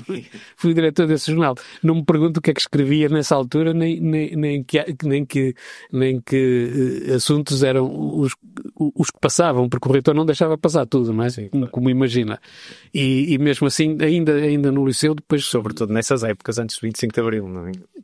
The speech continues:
Speaker 1: que nós nem percebíamos muito bem o, o,
Speaker 2: O que era.
Speaker 1: o que era, não é?
Speaker 2: Sim.
Speaker 1: Não percebíamos muito bem o que era.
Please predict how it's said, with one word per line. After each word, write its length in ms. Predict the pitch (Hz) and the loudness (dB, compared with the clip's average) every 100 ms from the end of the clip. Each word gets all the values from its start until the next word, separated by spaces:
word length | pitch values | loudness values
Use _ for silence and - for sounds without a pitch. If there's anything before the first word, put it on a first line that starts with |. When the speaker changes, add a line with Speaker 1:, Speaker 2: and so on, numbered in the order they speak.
| - | -4
Speaker 1:
que 120 | 170 | 0
nós 220 | 160 156 | 2 2
nem 120 | 147 156 | 0 -2
percebíamos 380 | - 151 151 135 | -2 0 0 -2
muito 200 | 143 139 | -2 0
bem 180 | 147 | 0
o, 140 | 143 135 | 0 -2
o, 260 | 170 147 - | -2 -2 -2
Speaker 2:
O 80 | 120 | -4
que 180 | - 101 | -2 0
era. 160 | 101 | 0
Speaker 1:
o 20 | |
que 140 | 123 139 | 0 2
era, 260 | 135 127 | 2 0
não 120 | 117 123 | 0 -2
é? 40 | |
Speaker 2:
Sim. 100 | 143 127 | -2 -6
Speaker 1:
Não 160 | 160 131 | -4 -4
percebíamos 320 | - 147 135 | -2 -4 -2
muito 180 | 127 147 | -2 -2
bem 100 | 139 | -2
o 40 | |
que 120 | - | -2
era. 180 | 135 113 | -4 -4